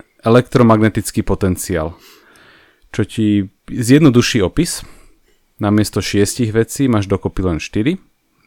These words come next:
A ako sa ukázalo, tak toto úplne presne pasovalo do tej kvantovej mechaniky. Že tá si tam pýtala proste, aby do nej bolo vložené presne niečo takýmto štýlom.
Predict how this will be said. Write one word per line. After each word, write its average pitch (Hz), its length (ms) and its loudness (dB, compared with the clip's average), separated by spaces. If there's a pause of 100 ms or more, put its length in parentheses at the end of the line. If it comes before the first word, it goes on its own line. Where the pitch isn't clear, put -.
(1500)
A 120 160 -2
ako 127 260 -2
sa 131 160 0
ukázalo, 117 540 4
tak - 240 -4
toto 123 180 0
úplne 123 300 2
presne 110 320 0
pasovalo 104 420 0
do - 80 -4
tej 101 80 0
kvantovej 98 420 0
mechaniky. 85 600 -6 (1400)
Že 101 400 0 (100)
tá 120 140 4
si 127 160 0
tam 117 160 2
pýtala 107 460 2
proste, - 360 -4
aby 98 220 2
do 98 100 2
nej 104 160 4
bolo 98 220 2
vložené 107 560 2
presne 107 400 0
niečo 104 180 2
takýmto 104 400 -2
štýlom. 104 540 -2